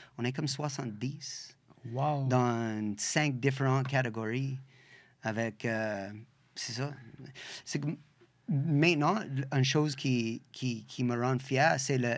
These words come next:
Speaker 1: le, l'équipe féminine qui
Speaker 2: Ouais.
Speaker 1: commence à prendre de place. Mais j'ai essayé pendant plusieurs années à organiser les filles, nanana, puis, mm,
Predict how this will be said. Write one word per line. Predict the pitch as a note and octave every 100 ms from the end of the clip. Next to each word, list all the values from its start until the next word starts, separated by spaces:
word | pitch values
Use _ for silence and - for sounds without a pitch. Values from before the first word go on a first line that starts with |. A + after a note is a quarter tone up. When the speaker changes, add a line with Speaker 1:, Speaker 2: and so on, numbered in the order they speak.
| -
Speaker 1:
le, | B2 A2+ G#2+ G#2+ -
l'équipe | B2 A2 - E3 - _
féminine | - - B2+ A2+ A#2+ C#3 - -
qui | -
Speaker 2:
Ouais. | C#3
Speaker 1:
commence | D3 D3+ C3+
à | A#2
prendre | - C#3+ D3 C3+
de |
place. | A#2 B2+ A#2 C#3+ C3+ - - - -
Mais | D3 C#3 C3+ - -
j'ai | B2 C#3+
essayé | D#3 F3 G3+ G3 F#3+
pendant | - D3 B2
plusieurs | - E3 C#3+ C3
années | B2+ B2 C3 D3
à | C3+ A2 G#2
organiser | D3 C3 C3 B2 C#3
les | C#3 B2
filles, | - D#3 D3+
nanana, | C#3 B2+ C3 C#3+ D3 C#3+ C#3 - - - _
puis, | - C#3 A#2+ A2 _ _
mm, | C#3+